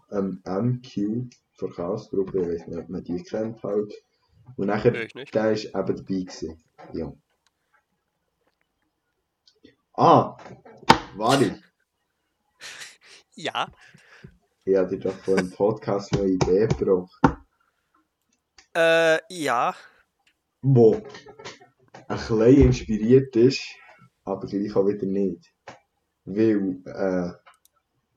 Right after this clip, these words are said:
Speaker 1: wenn man halt auf Spotify mit jemandem befreundet ist, sieht man ja, was der als letztes hat gehört. Und ich habe mir jetzt gedacht, eigentlich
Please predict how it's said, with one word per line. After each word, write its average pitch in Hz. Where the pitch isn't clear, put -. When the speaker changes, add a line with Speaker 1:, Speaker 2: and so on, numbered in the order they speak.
Speaker 1:
wenn 92
man 90
halt 110
auf 95
Spotify 92
mit 95
jemandem 98
befreundet 95
ist, 98
sieht 95
man 104
ja, 107
was 95
der 98
als 95
letztes -
hat -
gehört. 98
Und 98
ich 95
habe 87
mir 90
jetzt -
gedacht, 92
eigentlich 113